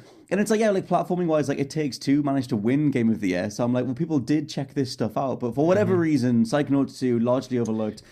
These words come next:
Speaker 1: um, and just managed to secure the tenth spot. So in at number nine is Ratchet and Clank Rift Apart, another platformer,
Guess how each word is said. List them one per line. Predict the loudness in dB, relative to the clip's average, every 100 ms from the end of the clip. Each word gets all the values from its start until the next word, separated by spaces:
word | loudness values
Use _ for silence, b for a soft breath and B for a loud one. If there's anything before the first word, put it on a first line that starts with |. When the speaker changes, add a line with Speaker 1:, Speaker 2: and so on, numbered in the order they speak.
| B B
Speaker 1:
um, | 0 2
and | 2 0
just | -2
managed | -2 -2 -2
to |
secure | -6 -6 -2 -2
the | -2
tenth | -4 -2 -2
spot. | -4 -4 -2
So | -2
in | 0 2
at | 2
number | 2 2
nine | 2 2 2
is | 2 0
Ratchet | 0 -2 -2 -4
and | -2
Clank | -2 0
Rift | 2 0 -2
Apart, | -2 2 4 4
another | 4 2
platformer, | 4 2 2 0 0 0